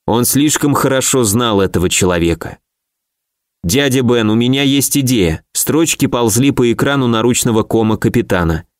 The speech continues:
Каждые несколько минут с похожей фразы начиналось новое сообщение,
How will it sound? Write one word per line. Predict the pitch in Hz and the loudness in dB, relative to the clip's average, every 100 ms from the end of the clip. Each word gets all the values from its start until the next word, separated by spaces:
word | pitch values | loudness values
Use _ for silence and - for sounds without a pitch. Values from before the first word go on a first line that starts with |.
| _ _ | _ _
Каждые | 135 139 113 139 135 | -2 0 0 0 0
несколько | 135 131 131 120 123 | 0 0 -2 0 0
минут | 117 135 127 | 2 0 0
с | |
похожей | 120 110 123 101 107 | -2 0 0 0 0
фразы | 127 135 107 | 0 0 0
начиналось | 104 - 107 110 110 104 | 0 0 0 2 0 0
новое | 117 107 104 | 0 2 2
сообщение, | 98 113 101 - 117 101 87 78 | 0 -2 -2 -2 0 0 0 -2